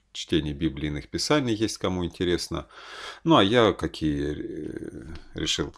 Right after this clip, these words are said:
взять за основание для проповеди, для вас зачитываю и кое-что говорю.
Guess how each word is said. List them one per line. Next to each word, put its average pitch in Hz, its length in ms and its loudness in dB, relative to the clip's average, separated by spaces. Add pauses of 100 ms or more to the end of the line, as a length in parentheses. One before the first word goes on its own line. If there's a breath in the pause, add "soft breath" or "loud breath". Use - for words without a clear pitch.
(140)
взять 82 420 -2
за 82 120 -2
основание 82 420 0
для 85 160 0
проповеди, 78 460 -2
для 80 160 -2
вас 82 180 -2
зачитываю 80 640 -2
и 85 140 -2
кое-что - 400 -4
говорю. 71 400 -2